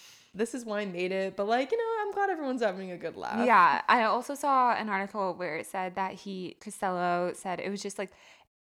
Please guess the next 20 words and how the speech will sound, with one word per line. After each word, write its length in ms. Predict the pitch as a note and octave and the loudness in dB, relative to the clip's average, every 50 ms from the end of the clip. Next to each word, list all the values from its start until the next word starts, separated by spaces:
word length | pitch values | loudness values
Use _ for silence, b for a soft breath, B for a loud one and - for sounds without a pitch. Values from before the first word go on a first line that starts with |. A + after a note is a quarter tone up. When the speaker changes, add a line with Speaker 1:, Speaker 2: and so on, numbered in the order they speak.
| _ _ - | _ _ -8
Speaker 2:
it's 320 | D#3 - F#3+ G#3+ A#3 A3 - | -4 0 0 0 0 0 -2
just 200 | B3+ A#3+ - - | -4 -4 -2 -2
being 160 | A#3 G#3+ G3 | 0 0 2
overused 760 | F3 F3+ F#3 E3+ E3 E3 E3 D#3+ D3 E2 C#2 F#2+ - - - | 0 0 0 0 -2 -2 0 0 0 0 -2 -2 -4 -4 -2
is 180 | C#3+ G3+ A3+ | -2 -2 -2
kind 200 | A#3 G3 F3 E3+ | -2 -2 -2 -2
of, 60 | D#3+ D#3+ | -2 -4
Speaker 1:
Mm-hmm. 60 | G3 | -4
Speaker 2:
like, 240 | D3+ C#3 D3 G#3 - | -6 -6 -6 -8 -10
his 520 | - G3+ F#3 E3 D3+ D#3 - - - - - _ _ _ _ _ _ _ _ _ _ _ - | -8 -6 -4 -4 -4 -6 -12 -14 -14 -14 -16 _ _ _ _ _ _ _ _ _ _ _ -2
thought 180 | F#3 D#3+ - | -2 -2 -2
process. 360 | - - C3+ - - F#3+ G3 | -4 -6 -8 -6 -6 -8 -6
He 140 | - A#3+ A#3+ | -2 -2 0
wasn't 380 | A3+ A#3 A#3 A#3 A#3 C4 - - | 2 2 2 2 2 -2 -6 -4
making 460 | G3 F#3 E3 F3+ - A3 A3 A3+ A3+ | -4 -6 -6 -6 -6 -6 -6 -4 -4
this 300 | A3 G3+ G3+ G3+ - - | -4 -4 -6 -6 -10 -8
font, 340 | - - D#3 D#3 F#3 G3+ G3 | -2 0 2 2 2 0 -2
like, 240 | G#3 F#3+ F#3+ - _ _ | -4 -6 -8 -8 _ _
he 240 | - F#3+ G#3 G#3 G3+ _ _ _ _ _ _ _ _ _ _ _ - | -12 -10 -10 -10 -10 _ _ _ _ _ _ _ _ _ _ _ -12
described 720 | G#3+ G3+ - - - A#3 B3+ C#4+ D4+ C#4 G#3+ - - | -12 -12 -10 -6 -2 0 2 2 2 0 -2 -6 -14